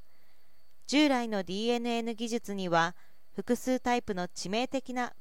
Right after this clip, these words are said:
語識別に起因するリスクを狙い通りに低減できない課題があったということです。エヌアイアイ、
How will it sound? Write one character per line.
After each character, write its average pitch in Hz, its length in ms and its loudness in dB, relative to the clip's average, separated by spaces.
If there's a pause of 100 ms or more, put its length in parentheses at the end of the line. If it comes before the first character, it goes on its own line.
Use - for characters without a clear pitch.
語 202 120 2
識 - 240 -6
別 254 280 -2
に 220 140 -4
起 - 160 -6
因 226 240 -2
す 233 160 -4
る 226 120 4
リ 233 140 -2
ス - 120 -12
ク 190 180 2
を 180 160 6
狙 180 340 2
い 269 60 -2
通 285 180 6
り 247 100 0
に 214 140 -4
低 196 240 -2
減 262 220 -2
で 262 100 0
き 269 140 -6
な 269 120 0
い 233 60 -4
課 196 160 -6
題 208 200 2
が 190 160 -2
あ 214 80 -4
っ 220 80 -6
た 214 100 -4
と - 100 -4
い 185 120 -2
う 185 60 -4
こ 185 120 -4
と 185 120 0
で 156 180 -2
す。 - 180 -10 (1500)
エ 185 100 -2
ヌ 247 160 2
ア 262 120 0
イ 247 140 -4
ア 240 120 2
イ、 - 100 -6